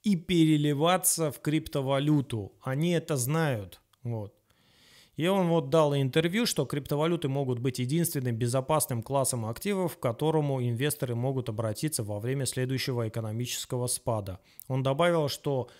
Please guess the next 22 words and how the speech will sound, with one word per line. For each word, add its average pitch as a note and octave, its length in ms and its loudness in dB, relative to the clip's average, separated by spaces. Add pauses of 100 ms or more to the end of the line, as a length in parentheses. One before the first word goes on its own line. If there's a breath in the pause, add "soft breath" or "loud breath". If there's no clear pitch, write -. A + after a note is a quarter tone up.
(140 loud breath)
столкнувшись C3+ 880 -2
с - 40 -4
хаосом D3+ 840 0 (420 soft breath)
на C3 140 -2
традиционных C#3 840 0
рынках, D#3 520 0
инвесторы C3+ 600 0
с - 60 -2
фондовых C3 500 -2
рынков D#3+ 460 -2
могут D3 560 0
уйти C#3 580 -2
в - 60 -20
криптовалюту. B2+ 960 -2
Не C#3+ 140 2
могут, F#3 420 2
а C#3 60 4
они D3 220 4
уйдут D3 480 2
и C#3 40 2
уже C3 260 0
уходят. A2+ 560 -4